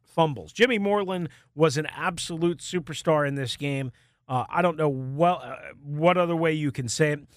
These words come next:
He had a fourth and goal stop for the forced fumble, and then he also had another forced fumble, uh, late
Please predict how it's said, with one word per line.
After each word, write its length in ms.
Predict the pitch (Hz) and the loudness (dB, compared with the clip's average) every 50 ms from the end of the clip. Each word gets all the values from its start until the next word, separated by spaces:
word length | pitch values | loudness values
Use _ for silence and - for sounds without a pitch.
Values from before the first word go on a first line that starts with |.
| _ _ _ | _ _ _
He 240 | - 143 135 135 131 | -4 -2 0 0 0
had 200 | 123 143 143 131 | 0 0 0 0
a 120 | 123 120 | 0 -4
fourth 400 | 110 - - 185 208 220 - - | -4 -4 0 2 2 2 2 0
and 120 | 202 190 180 | -2 0 2
goal 220 | 180 175 180 170 | 2 2 0 0
stop 400 | - - - 180 160 165 170 _ _ _ _ _ _ | -4 0 2 2 2 2 0 _ _ _ _ _ _
for 340 | - 165 156 147 147 143 120 120 | 0 2 2 2 2 0 -2 -6
the 300 | 123 135 139 131 127 113 | -2 -2 0 0 0 -4
forced 420 | - - 180 185 180 - - - - _ | -6 0 2 2 2 2 -2 -8 -10 _
fumble, 380 | - 180 175 165 165 160 160 - | 2 2 2 2 0 -4 -4 -4
and 160 | 156 147 147 | -2 -2 0
then 100 | 143 135 | 0 -2
he 120 | 139 135 131 | -2 -6 -8
also 420 | - - 175 185 - - 180 170 | -2 0 0 0 0 -2 -2 0
had 240 | 151 151 151 147 135 _ _ _ _ _ - | 0 0 0 -2 -4 _ _ _ _ _ -8
another 320 | 123 127 147 170 170 190 | -4 2 2 2 2 2
forced 400 | 151 - - 165 160 143 - - | -4 -4 -2 -2 -2 -2 -2 0
fumble, 380 | - 160 151 147 143 135 127 - _ _ _ _ _ - | 0 0 0 0 -2 -6 -8 -10 _ _ _ _ _ -12
uh, 160 | 123 120 117 - | -8 -8 -8 -8
late 320 | - 120 139 165 180 190 | -8 0 0 2 2 0